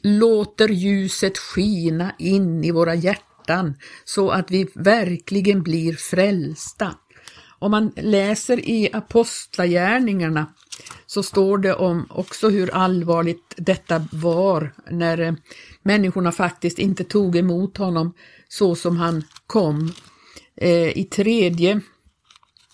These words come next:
kapitlet, Apostlagärningarna tre, så säger, eh,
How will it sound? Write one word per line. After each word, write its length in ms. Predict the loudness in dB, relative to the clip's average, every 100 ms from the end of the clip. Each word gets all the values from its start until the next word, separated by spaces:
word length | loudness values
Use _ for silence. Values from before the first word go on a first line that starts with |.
| -14
kapitlet, 800 | 0 0 2 0 0 _ -2 0
Apostlagärningarna 1000 | 0 2 2 2 2 2 4 2 0 0
tre, 720 | -2 -4 -2 0 2 0 -2 -6 _ _ _ _ _ _ _ _ _ _ _ -14
så 320 | 0 2 2
säger, 920 | 2 2 2 2 2 2 2 -2 -2
eh, 180 | 0 2